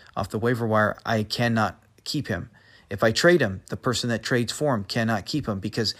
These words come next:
he entered the season under a contract. So, same with Antonio Brown. I saw, Matt, you picked him up.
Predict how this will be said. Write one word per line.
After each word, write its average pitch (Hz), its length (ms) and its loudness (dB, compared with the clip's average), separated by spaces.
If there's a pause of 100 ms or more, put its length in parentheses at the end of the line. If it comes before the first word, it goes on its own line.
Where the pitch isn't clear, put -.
(120)
he - 200 -10
entered 123 220 0
the 123 80 -2
season 113 380 0
under 117 300 0
a 101 40 -2
contract. 98 640 -4 (440)
So, 120 340 4
same 120 260 4
with 127 140 -2
Antonio 147 400 4
Brown. 131 420 4 (380)
I - 60 -4
saw, 104 200 0
Matt, 107 360 2
you 117 100 -4
picked - 240 -4
him 113 100 -2
up. 147 320 0